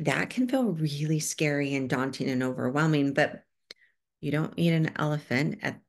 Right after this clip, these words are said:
one time. It's one bite at a time. And that's what we're going to be doing through this journey. And then when it becomes to betrayed partners,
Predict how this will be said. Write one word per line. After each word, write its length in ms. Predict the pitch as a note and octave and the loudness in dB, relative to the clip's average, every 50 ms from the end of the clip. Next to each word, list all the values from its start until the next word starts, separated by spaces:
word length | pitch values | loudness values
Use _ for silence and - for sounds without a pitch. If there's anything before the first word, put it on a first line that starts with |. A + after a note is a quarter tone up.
| _ _ | _ _
one 500 | F#3 D3+ D3 C#3+ C#3+ C#3+ C3+ C3+ B2+ B2 | -6 -4 -2 0 0 0 0 0 -2 -4
time. 460 | - - F3+ F3 D#3+ D3+ D3 D3 C#3+ - - | -4 -2 0 2 2 2 0 0 -4 -6 -8
It's 260 | C#3+ C#3 - - - | -8 -8 -8 -10 -8
one 720 | D#3+ D#3+ D#3 C#3+ C#3+ D3 D3 C#3+ C#3+ C#3+ C#3+ C#3+ D3+ D#3 - _ _ _ _ | -6 -4 -4 -2 -2 0 0 0 2 2 0 0 -2 -4 -8 _ _ _ _
bite 400 | - C3 C3 C3 B2 - - - - _ _ _ _ _ _ _ | -4 -2 -2 -2 -2 -4 -4 -8 -16 _ _ _ _ _ _ _
at 280 | C#3 C3 B2 A#2 A2+ - - _ | -2 0 0 0 -2 -4 -10 _
a 100 | - - | -10 -10
time. 460 | - - - - C#2+ - - - - - - | -8 -8 -6 -4 -4 -4 -4 -6 -8 -4 0
And 100 | D#3 D#3+ | 2 4
that's 220 | E3 F3 F3 - | 4 2 2 2
what 140 | - G3 E3+ | 2 2 4
we're 100 | D#3+ D#3+ | 4 2
going 220 | D3+ D#3 C#3+ C3+ C3+ | 2 2 0 0 0
to 60 | C3 | -2
be 140 | D3+ C3+ B2 | -2 -2 -2
doing 640 | B2 - F3 F3+ E3+ D3 C#3 C3+ C3 C3 B2+ - - - - - - - - _ _ _ | 0 0 2 2 4 2 2 0 -2 -4 -6 -10 -16 -20 -20 -20 -20 -20 -20 _ _ _
through 460 | - - - D#3+ F3 E3+ E3 D#3 D3+ | -18 -2 2 6 6 8 8 6 4
this 340 | C#3+ C#3+ C3+ C#3 C#3+ - - | 4 2 0 0 0 -4 -8
journey. 640 | - - D#3+ D#3 D#3+ E3 E3 D3 C#3+ C#3 C#3 C#3 - _ _ _ _ _ - - _ _ _ _ _ _ | -4 -2 0 2 2 2 2 0 0 0 -2 -4 -8 _ _ _ _ _ -20 -20 _ _ _ _ _ _
And 140 | A3 G#3 G#3 | 4 6 6
then 140 | A3 A3+ A#3 | 8 6 6
when 100 | A#3 A#3 | 4 4
it 80 | G#3 | 4
becomes 340 | G#3 G#3+ - A3 A3+ A3+ - | 2 0 0 -2 -2 -2 -2
to 80 | - G#3+ | -4 -2
betrayed 440 | G#3+ G#3 G3 - - F#3 F3 E3 | 0 0 0 0 0 -2 -2 -2
partners, 720 | - - - A3 A3+ - - F3 E3+ E3 D#3+ E3 - - | -4 -6 -4 -2 -2 0 2 2 4 4 2 0 -4 -8